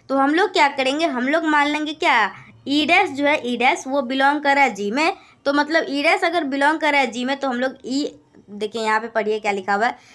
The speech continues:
since equation one is true for all A belongs to G। ओके, सभी ए के लिए ये इक्वेशन वन ट्रू है, तो हम लोग क्या मान लिए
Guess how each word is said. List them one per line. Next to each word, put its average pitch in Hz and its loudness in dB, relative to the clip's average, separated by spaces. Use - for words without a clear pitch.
since 381 0
equation 269 -2
one 294 2
is 320 -6
true 311 -6
for 339 2
all 285 4
A 311 4
belongs 302 0
to 302 -6
G। 302 -4
ओके, 320 -2
सभी 277 -2
ए 294 -2
के 302 -6
लिए 311 -4
ये 277 0
इक्वेशन 294 -4
वन 294 2
ट्रू 277 -6
है, 294 0
तो 311 -6
हम 262 -2
लोग 269 -2
क्या 277 0
मान 269 2
लिए 285 -2